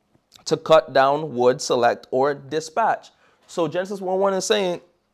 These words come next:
"In the beginning, God selected the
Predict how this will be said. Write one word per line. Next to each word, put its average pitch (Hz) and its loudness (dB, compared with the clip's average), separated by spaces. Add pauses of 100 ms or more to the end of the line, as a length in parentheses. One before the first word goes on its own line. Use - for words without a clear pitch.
(120)
"In 240 2
the 247 8
beginning, 202 0
God 180 2
selected 202 -4 (220)
the 143 -2